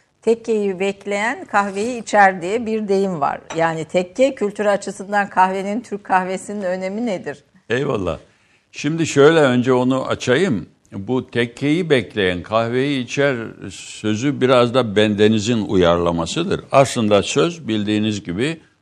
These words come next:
Speaker 2: tekkeyi bekleyen çorbayı
Speaker 1: E,
Speaker 2: içer.
Speaker 1: evet.
Speaker 2: Şimdi bu tekkeyi bekleyen çorbayı içeri de açmamız lazım Ayşe Hanım. Şöyle.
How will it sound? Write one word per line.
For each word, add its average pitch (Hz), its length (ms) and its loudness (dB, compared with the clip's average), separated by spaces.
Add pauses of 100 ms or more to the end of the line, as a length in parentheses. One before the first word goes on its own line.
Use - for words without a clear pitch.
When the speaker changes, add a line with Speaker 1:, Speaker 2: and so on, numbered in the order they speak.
(120)
Speaker 2:
tekkeyi 107 480 2
bekleyen 110 400 0
çorbayı 85 480 0
Speaker 1:
E, 62 60 -4
Speaker 2:
içer. - 280 -10
Speaker 1:
evet. 151 240 -4 (920)
Speaker 2:
Şimdi 170 340 -4
bu 156 140 -2
tekkeyi 185 420 0
bekleyen 131 380 0
çorbayı 131 460 0
içeri 147 380 -2
de 180 60 -2
açmamız 113 640 0
lazım 76 400 -4 (140)
Ayşe - 280 -10
Hanım. 190 280 -10 (160)
Şöyle. 117 480 2